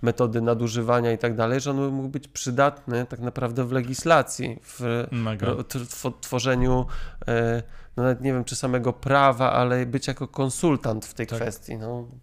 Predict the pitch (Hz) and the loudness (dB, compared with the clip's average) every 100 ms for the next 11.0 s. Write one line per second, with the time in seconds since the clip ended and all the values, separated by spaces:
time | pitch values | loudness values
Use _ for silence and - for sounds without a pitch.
0 | - 131 110 _ - - - - - - | -20 -18 -18 _ -20 -20 -20 -20 -20 -18
1 | 165 147 143 131 139 139 123 - 127 - | -2 2 2 2 0 -2 -4 -4 -6 0
2 | 135 127 127 120 123 123 123 120 123 120 | 0 0 -2 -2 -4 -4 0 0 0 -2
3 | 120 120 120 - _ - 120 113 - - | -2 -2 -4 -6 _ -6 -4 -4 -6 -6
4 | 117 131 139 127 107 - 123 110 113 127 | -4 -4 -6 -6 -6 -6 -8 -8 -8 -8
5 | 131 127 120 139 120 123 117 117 117 120 | 0 2 6 6 4 2 -2 -2 -2 0
6 | 113 - 110 - 117 - 110 117 110 - | 0 -2 -10 -10 -14 -10 -6 -4 -6 -10
7 | - - - 117 110 110 117 170 - 180 | -20 -16 -4 -4 0 0 0 -2 -10 -8
8 | 139 123 127 113 110 104 104 101 95 - | 0 4 4 4 4 6 6 2 -4 -10
9 | - - - - - - - - 113 147 | -12 -14 -14 -12 -10 -8 -10 -6 4 6
10 | - - 101 - - _ - - - | 4 -2 -4 -6 -20 _ -20 -18 -12